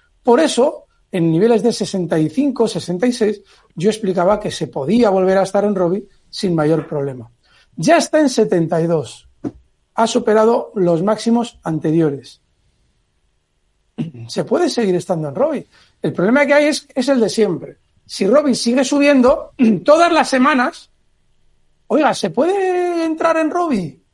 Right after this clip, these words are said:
Ya en setenta y seis, imaginemos, ¿no? ¿Se puede entrar en Rovi? Ya en ochenta y cuatro. ¿Se puede entrar en Rovi? Miren,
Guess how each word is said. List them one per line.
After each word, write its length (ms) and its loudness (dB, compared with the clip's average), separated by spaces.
Ya 220 2
en 80 2
setenta 480 -2
y 40 -2
seis, 480 -4
imaginemos, 640 -4
¿no? 240 -4
¿Se 180 0
puede 220 0
entrar 220 4
en 60 2
Rovi? 220 0
Ya 200 4
en 80 2
ochenta 460 0
y 60 0
cuatro. 440 0
¿Se 220 -2
puede 220 2
entrar 280 4
en 80 2
Rovi? 440 0
Miren, 380 -8